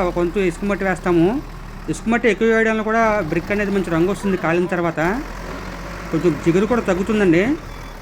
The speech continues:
అలాగే మేము బూడిద కూడా ఎక్కువే వేస్తాము, ఎందుకంటే బూడిద ఎక్కువ వేయడంలో కూడా బ్రిక్ అనేది స్ట్రాంగ్ వస్తుంది. కాలిన తర్వాత మంచి స్ట్రాంగ్ వస్తుందండి బ్రిక్ అనేది. చూడండి, ఇదైతే మొత్తం ఒక రెండు టన్నుల వరకు వేసుకుంటామండి బూడిది. ఇదంతా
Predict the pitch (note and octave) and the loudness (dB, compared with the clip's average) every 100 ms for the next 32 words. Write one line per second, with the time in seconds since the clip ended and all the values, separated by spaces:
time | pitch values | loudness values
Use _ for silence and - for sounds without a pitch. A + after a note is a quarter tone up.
0 | - D#3+ G#3 A3 F#3 G3+ A3 A#3+ A#3+ F#3 | -6 -2 0 2 4 2 4 2 2 2
1 | A3+ A3+ G3 G3+ G3 G#3 F3+ G#3 G3+ G#3 | 2 2 0 0 2 2 0 0 0 2
2 | G3 E3+ F3+ G#3 G3 G#3 G3+ G#3 G3+ G3+ | 0 0 0 0 0 -2 0 0 -2 -2
3 | F#3 E3 C#3+ D#3 - G3+ F#3 - D#3 F#3 | -2 -4 -6 -6 -2 -2 -2 -2 0 0
4 | F3+ E3+ D3+ F3+ C#4 - - - - - | 0 0 2 0 -2 -10 -20 -20 -20 -20
5 | - - - - - - - - E3 G3 | -20 -20 -20 -20 -20 -20 -12 -2 0 2
6 | G#3+ G#3 G#3 F#3+ F3+ E3+ E3+ G3 F#3 F#3+ | 2 0 0 -2 -2 0 2 0 0 2
7 | F3 F3 E3 D#3 F3+ E3+ D3+ F3+ C#4+ - | 4 2 0 -2 0 2 2 0 -4 -12
8 | - - - - - - - - D#3 F3+ | -20 -20 -20 -20 -20 -20 -12 0 2 4
9 | E3+ E3 G#3 E3+ D#3+ G#3+ G3 F3 G3+ F#3+ | 2 2 0 0 0 0 0 0 0 2
10 | E3+ D#3+ E3+ E3 F3+ G#3+ G#3 G#3 F#3 G#3 | 2 2 2 2 2 2 0 -2 0 -2
11 | G3 G3 E3+ E3 E3+ D#3 A3+ D4+ - - | 0 0 0 0 0 0 0 -4 -12 -20
12 | - - - - - - - - - - | -20 -20 -20 -20 -20 -20 -20 -20 -20 -20
13 | - - - - - - - - F2 - | -20 -20 -20 -20 -20 -20 -20 -14 -12 -10
14 | E3+ - - - - - - - - - | -10 -10 -10 -10 -10 -10 -10 -12 -12 -12
15 | - - - - - - - - - - | -12 -12 -12 -12 -12 -12 -12 -14 -14 -14
16 | - - - C3+ C#3+ | -14 -12 -8 -4 0